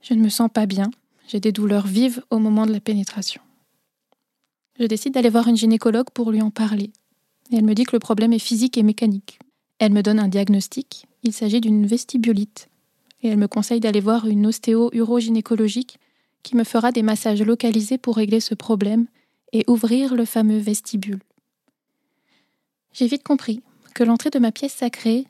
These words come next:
ne passerait pas par le massage d'un médecin, mais plutôt en vidant mon sac auprès de Pierre. Un soir, je décide donc de l'appeler pour le confronter.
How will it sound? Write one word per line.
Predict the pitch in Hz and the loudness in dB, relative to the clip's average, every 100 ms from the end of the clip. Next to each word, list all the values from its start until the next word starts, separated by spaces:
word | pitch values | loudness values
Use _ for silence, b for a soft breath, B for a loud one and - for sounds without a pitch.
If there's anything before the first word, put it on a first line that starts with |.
| _ 233 | _ 0
ne | |
passerait | 226 226 - 233 | 2 -2 -2 -2
pas | 262 | 0
par | 254 233 | 0 2
le | |
massage | 220 214 240 226 | 2 2 0 0
d'un | 220 | 4
médecin, | 214 - - 233 - _ _ | 2 2 -2 -2 -4 _ _
mais | 233 214 | 0 0
plutôt | - 226 233 262 254 | -2 -6 -2 0 2
en | 220 | 2
vidant | 220 226 | 2 4
mon | 240 226 | 4 2
sac | 247 247 | 0 -4
auprès | 220 - | -4 -2
de | 214 | -2
Pierre. | 202 - 196 - _ _ _ _ _ _ _ _ _ _ _ _ | -4 -6 -8 -12 _ _ _ _ _ _ _ _ _ _ _ _
Un | 226 | -2
soir, | - 214 247 330 _ _ _ _ _ _ - | 0 -2 -4 -6 _ _ _ _ _ _ -10
je | 226 | -2
décide | 226 - 214 | -2 0 2
donc | 226 | 4
de | 220 | 4
l'appeler | 208 208 233 | 0 -2 -4
pour | 240 226 | -2 0
le | 208 | 0
confronter. | - 214 - 208 - 196 | 0 -4 -2 -4 -4 -10